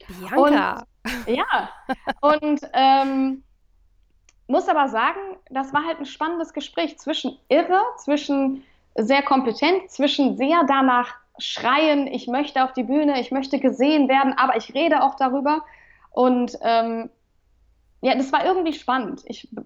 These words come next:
Speaker 2: kann's
Speaker 1: Mhm.
Speaker 2: gar nicht richtig beschreiben, aber das war eine interessante Person. Und, ähm,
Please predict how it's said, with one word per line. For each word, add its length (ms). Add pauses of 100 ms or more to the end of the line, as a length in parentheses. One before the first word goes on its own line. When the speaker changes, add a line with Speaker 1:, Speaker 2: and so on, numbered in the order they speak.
(140)
Speaker 2:
kann's 200
Speaker 1:
Mhm. 40
Speaker 2:
gar 60
nicht 120
richtig 220
beschreiben, 320
aber 300 (360)
das 220
war 80
eine 160
interessante 540
Person. 560
Und, 340 (100)
ähm, 520